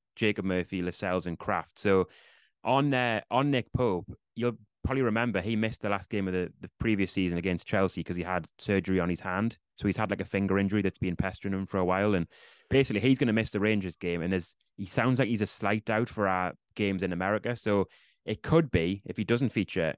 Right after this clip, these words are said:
in America, that Nick Pope's only games before the new season are in that Sella Cup weekend, the sort of penultimate weekend before the season starts. So, so Nick Pope's apparently making good progress, but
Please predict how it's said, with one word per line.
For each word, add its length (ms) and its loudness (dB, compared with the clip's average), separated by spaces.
in 140 0
America, 400 0
that 160 2
Nick 240 0
Pope's 300 4
only 160 2
games 260 0
before 240 -4
the 80 -2
new 140 -2
season 380 -2
are 140 0
in 120 0
that 240 -4
Sella 280 -2
Cup 240 -4
weekend, 440 -2
the 60 -6
sort 200 -2
of 60 -2
penultimate 400 -2
weekend 340 -2
before 300 -4
the 80 -8
season 380 -4
starts. 400 -2
So, 280 4
so 120 4
Nick 220 4
Pope's 260 2
apparently 540 -2
making 200 0
good 180 0
progress, 440 0
but 160 -2